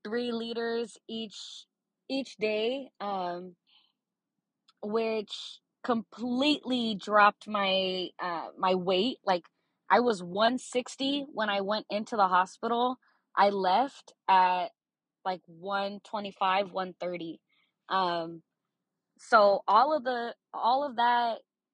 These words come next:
weight that they removed, it wasn't weight, it was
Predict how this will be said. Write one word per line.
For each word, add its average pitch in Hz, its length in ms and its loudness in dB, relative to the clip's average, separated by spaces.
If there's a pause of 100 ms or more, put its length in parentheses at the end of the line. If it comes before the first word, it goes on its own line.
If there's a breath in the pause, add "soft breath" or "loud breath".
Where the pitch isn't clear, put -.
weight 214 400 -8
that 233 120 -12
they 226 140 -6
removed, 214 420 -8
it 202 140 -4
wasn't 208 280 -6
weight, 202 320 -2
it 196 60 -8
was 185 240 -10